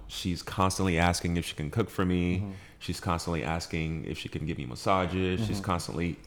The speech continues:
Speaker 1: offering to pay when we go out.
Speaker 2: Mm-hmm.
Speaker 1: She's constantly offering to split the bill.
Speaker 2: Yeah.
Speaker 1: And initially I thought it was just, you know, um, she was just saying it just to s-,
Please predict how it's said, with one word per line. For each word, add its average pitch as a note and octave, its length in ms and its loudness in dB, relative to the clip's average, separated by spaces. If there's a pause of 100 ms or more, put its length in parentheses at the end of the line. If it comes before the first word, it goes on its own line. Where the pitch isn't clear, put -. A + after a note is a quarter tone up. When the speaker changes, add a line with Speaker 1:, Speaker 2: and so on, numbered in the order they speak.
Speaker 1:
offering F2+ 680 4 (640)
to F2 580 4
pay F#2+ 300 4
when F#2 120 4
we F2+ 100 2
go D#2+ 200 0
out. F#2 340 2
Speaker 2:
Mm-hmm. G#2+ 300 2 (160)
Speaker 1:
She's - 240 0
constantly F2+ 960 2
offering E2+ 420 4
to D#2 180 -2
split - 340 0
the E2 80 0
bill. F2+ 540 4
Speaker 2:
Yeah. A2+ 180 6 (160)
Speaker 1:
And G2+ 100 2
initially G#2+ 400 2
I F#2+ 80 2
thought F#2+ 160 2
it F2+ 60 4
was F2 160 -2
just, - 360 -4 (1200)
you D#2+ 100 0
know, C#2+ 200 -4 (300)
um, A#1+ 460 -4 (160)
she G2+ 140 -2
was E2+ 80 0
just - 360 -4 (760)
saying G2 220 6
it F2 180 4
just - 160 2
to F2+ 60 2
s-, - 220 -6